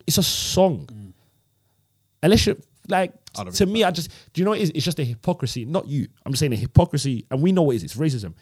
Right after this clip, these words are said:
Speaker 1: It's just that hypocrisy. I am never gonna sit right with and say, "Nah, it's not fair."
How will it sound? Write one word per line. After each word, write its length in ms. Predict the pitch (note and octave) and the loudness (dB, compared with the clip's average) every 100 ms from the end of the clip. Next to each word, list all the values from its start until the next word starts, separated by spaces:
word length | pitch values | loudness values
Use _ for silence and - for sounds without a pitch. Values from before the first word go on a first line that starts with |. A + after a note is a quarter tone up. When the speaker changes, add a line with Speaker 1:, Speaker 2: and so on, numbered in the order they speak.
| - | -12
Speaker 1:
It's 100 | A2+ | -4
just 160 | D3+ - | -4 0
that 140 | C#3 | 0
hypocrisy. 600 | D3 D3 C#3+ A#2 A#2+ G#2+ _ _ _ - | 0 -2 -4 -6 -6 -8 _ _ _ -2
I 120 | D3+ | 0
am 320 | C#3 A#2+ B2+ | 2 0 -2
never 300 | D3 C#3+ C3 | 2 2 2
gonna 140 | B2+ A#2 | -2 -6
sit 180 | - C3+ | -8 -8
right 140 | A#2+ | -8
with 120 | E2+ | -10
and 120 | A2 | -12
say, 140 | A#2 - | -10 -8
"Nah, 140 | G#1+ | -8
it's 120 | C#3+ - | -8 -8
not 120 | - | -6
fair." 300 | - G#3+ | -4 -2